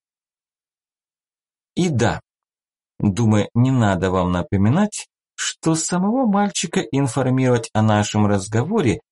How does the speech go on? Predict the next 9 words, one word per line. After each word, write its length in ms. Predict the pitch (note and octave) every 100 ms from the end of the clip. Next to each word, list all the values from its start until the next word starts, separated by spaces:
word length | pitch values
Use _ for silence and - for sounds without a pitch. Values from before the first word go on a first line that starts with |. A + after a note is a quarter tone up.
| _ -
и 120 | A2
о 140 | G#2+
наших 460 | G#2 G2 F#2 F#2+ - _
планах 560 | F#2 F2 D#2 F#2 D#3+ - _ _ _
совершенно 1200 | - - A#2+ F#2 E2+ F2 - - E2 D2+ D2 D#2
не 160 | G#2 D#3+
нужно, 560 | B3+ A2+ - D#2+ D2 _ _ _ _ -
равно 720 | G#2+ B2 D3 E3 A#3 D4 D4+
как 200 | - A#3